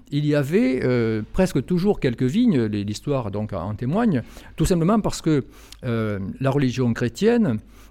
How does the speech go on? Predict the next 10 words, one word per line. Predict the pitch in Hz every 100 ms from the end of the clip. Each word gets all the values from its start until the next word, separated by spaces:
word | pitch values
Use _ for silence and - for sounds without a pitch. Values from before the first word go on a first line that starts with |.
| -
Euh, | 110 104 92 -
est | 160
le | 135
principal | - 220 214 170 147 156 127
véhicule | 110 123 117 - 254 226 117 -
et | 131
utilisateur | 123 123 131 110 117 190 226
de | 151
la | 123 113
vigne, | 113 202 151 107